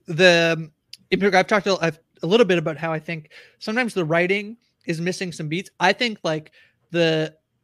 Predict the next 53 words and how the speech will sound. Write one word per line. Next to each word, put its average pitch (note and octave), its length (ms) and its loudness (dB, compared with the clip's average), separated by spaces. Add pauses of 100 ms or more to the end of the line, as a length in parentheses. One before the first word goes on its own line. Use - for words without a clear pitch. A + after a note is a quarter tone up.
all G#3+ 240 2
these G#3+ 180 -6
little F#3+ 160 -2
points D#3+ 520 -8
in D#3+ 100 -6
this, D3+ 220 -8 (240)
especially A#3+ 340 -2
this F3 220 -4
stuff, - 400 -12
I E3 60 -6
think, E3+ 520 -8
I F#3 80 0
don't G#3+ 100 0
know A3 120 -2
who's, F#3+ 340 -4
like, D#3 140 -8
if D3+ 80 -12
somebody's F#3 320 -4
taking F#3 240 -6
the D#3+ 80 -6
lead D#3+ 220 -2
on D3+ 100 -8
this D3+ 180 -8
writing, D#3+ 340 -6 (360)
but, E3 100 -4 (140)
uh, - 20 -2
you F3+ 140 4
know, E3 80 -4
even F#3+ 240 -4
thinking F3+ 260 -6
back, E3 320 -8
like, D3+ 260 -14 (280)
'cause F3 80 -6
I F#3 40 2
was E3 120 -2
thinking, A3 180 -10
I - 20 -6
was D3+ 80 -6
like, D#3 200 -8
"Oh, G3+ 40 4
I F#3 100 4
l-, E3+ 180 -2
really G#3+ 180 -4
like C4+ 180 -2
the G3+ 60 -12
stuff F#3 240 -4
earlier E3 500 -4
in D#3+ 100 -8
the D3+ 60 -8
show, D3+ 460 -6 (560)
Magic E3 400 -2
and D#3+ 100 -8
Senior," D3+ 400 -10